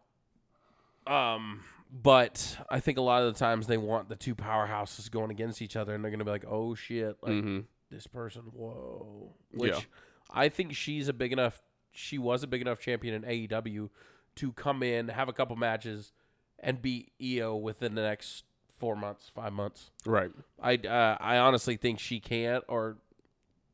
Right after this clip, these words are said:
Speaker 1: she c-, <sighs> she has the star power to do it.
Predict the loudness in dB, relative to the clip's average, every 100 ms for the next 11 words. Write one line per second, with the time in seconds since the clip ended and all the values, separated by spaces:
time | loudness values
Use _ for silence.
0 | _ _ _ _ _ -16 -14 -14 -18 _
1 | _ _ -20 -20 -20 -20 -20 -20 -20 -20
2 | -20 -20 _ _ _ _ -12 0 6 6
3 | 4 0 8 8 8 4 2 -4 -18 -20
4 | _ _ _ _ _ -8 0 2 0